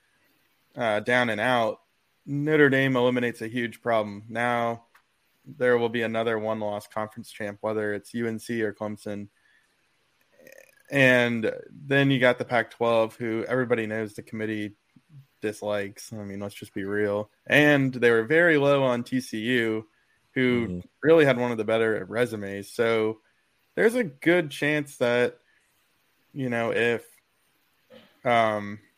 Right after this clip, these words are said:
Speaker 1: Georgia smears L S U and just looks like the outright number one team, um, in the country at the beginning of December,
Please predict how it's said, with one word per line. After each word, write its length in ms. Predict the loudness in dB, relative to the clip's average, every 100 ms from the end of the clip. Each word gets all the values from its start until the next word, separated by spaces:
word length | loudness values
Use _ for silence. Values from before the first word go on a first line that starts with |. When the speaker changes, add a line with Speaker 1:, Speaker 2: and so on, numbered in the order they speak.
| -10
Speaker 1:
Georgia 580 | 0 2 4 2 2 0 -14 -20 _ _ _ -20
smears 520 | -10 -2 2 4 4
L 160 | 6 4
S 160 | 2
U 480 | -2 0 0 -2 -6 _
and 140 | -12 -8
just 200 | -8 -4
looks 220 | -6 -2
like 140 | -4
the 140 | -2 -2
outright 400 | -2 0 -2 -2
number 260 | -6 -4
one 240 | -4 -6 -10
team, 540 | -10 -8 -8 -8 -10 _ _ _ _ _ _ _ _
um, 480 | -2 0 0 -2 -6
in 60 | -8
the 80 |
country 680 | -6 -4 -4 0 0 0 -4 _ _ _ _ _
at 260 | -4 -2 -6 -20
the 240 | -20 -12 -6
beginning 280 | -2 -2 -2
of 60 |
December, 680 | -8 -6 -6 -2 -2 -2 -6